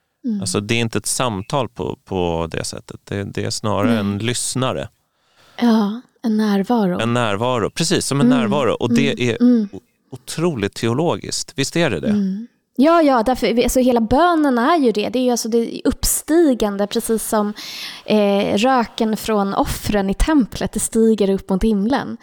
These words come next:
Speaker 2: Mm.
Speaker 1: Så gör ju bönen också. Ehm, det kan man verkligen känna i den här staden på, på fredagskvällarna när det liksom, alltså, taken lyfter.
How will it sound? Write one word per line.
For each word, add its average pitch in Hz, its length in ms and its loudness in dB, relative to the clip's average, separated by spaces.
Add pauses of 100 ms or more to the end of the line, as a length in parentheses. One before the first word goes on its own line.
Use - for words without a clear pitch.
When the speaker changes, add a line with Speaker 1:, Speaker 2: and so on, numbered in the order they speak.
(120)
Speaker 2:
Mm. 87 160 -10
Speaker 1:
Så 226 140 2
gör 208 160 6
ju 202 80 4
bönen 202 380 0
också. - 400 -6 (680)
Ehm, 190 580 -4 (280)
det 220 140 0
kan 240 160 0
man 214 140 2
verkligen 196 680 -4
känna 220 380 0
i 226 40 2
den 185 140 -4
här 180 80 -6
staden 196 500 -2
på, - 280 -4
på 208 140 -4
fredagskvällarna 190 720 -4
när 196 160 -8
det 202 120 -8
liksom, 208 420 -8 (640)
alltså, 214 400 -6 (200)
taken 226 520 2
lyfter. - 520 0